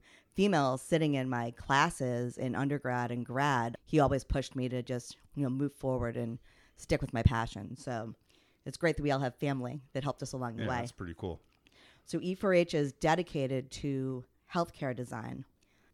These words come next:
Speaker 1: Rich, what is it that drew you to focusing your career on healthcare architecture, design, planning?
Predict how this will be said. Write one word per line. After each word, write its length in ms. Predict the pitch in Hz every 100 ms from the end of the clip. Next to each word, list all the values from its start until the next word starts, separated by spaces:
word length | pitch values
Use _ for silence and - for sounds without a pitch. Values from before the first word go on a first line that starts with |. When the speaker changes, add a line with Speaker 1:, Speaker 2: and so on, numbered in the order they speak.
| _
Speaker 1:
Rich, 300 | 175 170 175 - _ _ _ _ _
what 260 | 170 165 180
is 180 | 185
it 180 | 175 160
that 340 | 160 147 139 131
drew 320 | 147 143 156
you 440 | 147 131 120 117 - _ _ _ _ _
to 300 | - 135 127 -
focusing 400 | 156 151 156 139
your 140 | 131
career 480 | - 139 139 127 117
on 180 | 117 120
healthcare 460 | 143 139 - 135
architecture, 680 | - 117 - - 113 - 123
design, 480 | 117 120 123 117 110
planning? 540 | - 123 120 113 120